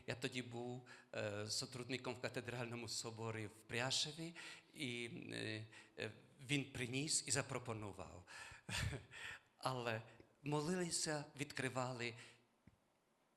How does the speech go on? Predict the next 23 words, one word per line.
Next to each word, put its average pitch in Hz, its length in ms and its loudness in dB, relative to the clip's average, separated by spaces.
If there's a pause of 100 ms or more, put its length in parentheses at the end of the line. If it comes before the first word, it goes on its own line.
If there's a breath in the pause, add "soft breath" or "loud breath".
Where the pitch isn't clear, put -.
(120)
І 180 100 0
з - 140 6
цієї 165 200 4
спільноти, 127 800 0 (500)
потім 139 300 0
були 113 220 0
катехези, 131 880 2 (300)
він 117 140 0
був 113 180 -2
присутній 127 720 0 (240 loud breath)
і 147 100 4
на 139 120 4
катехезах, 127 800 0 (220)
і 120 160 0
в 120 100 -10
катедральному 120 600 0
соборі. 113 220 -4 (520 loud breath)
Це - 160 4
було 151 280 2
прагнення. 110 1000 0 (180)
Я 139 380 2
відкрив 139 800 2
силу 147 720 8